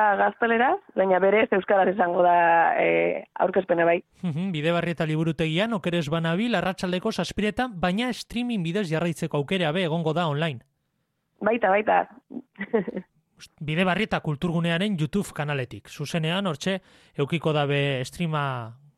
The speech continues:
Speaker 2: geure entzuleek, ba, interesa eukitekotan, ze bertara aurreratzekotan imaginatzen dut sarrerea librea izango dala edukiera bete arte edo, ezta?
Speaker 1: Bai, hori da, hori da. E, edonor etorri daiteke eta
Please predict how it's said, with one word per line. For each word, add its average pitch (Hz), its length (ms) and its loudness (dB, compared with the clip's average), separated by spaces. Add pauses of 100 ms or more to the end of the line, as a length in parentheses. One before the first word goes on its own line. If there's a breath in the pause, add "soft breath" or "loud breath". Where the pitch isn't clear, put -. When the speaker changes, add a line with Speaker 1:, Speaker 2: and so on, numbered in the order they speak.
(120)
Speaker 2:
geure 147 240 0
entzuleek, 185 400 0
ba, 196 80 -2
interesa 170 400 -2
eukitekotan, 165 580 -2 (220 soft breath)
ze 170 160 0
bertara 156 380 0
aurreratzekotan 208 800 -2
imaginatzen 180 640 -2
dut 214 180 -4
sarrerea 185 580 -2
librea 180 540 0
izango 175 400 -2
dala 180 240 0
edukiera 151 400 -2
bete 143 220 -2
arte 135 320 -2
edo, 147 180 -2
ezta? 170 300 -6 (760)
Speaker 1:
Bai, 226 340 4
hori 214 140 4
da, 185 160 4
hori 180 160 4
da. 175 140 4 (180)
E, 185 260 2 (220)
edonor 214 320 4
etorri 208 240 2
daiteke 202 540 2
eta 180 120 4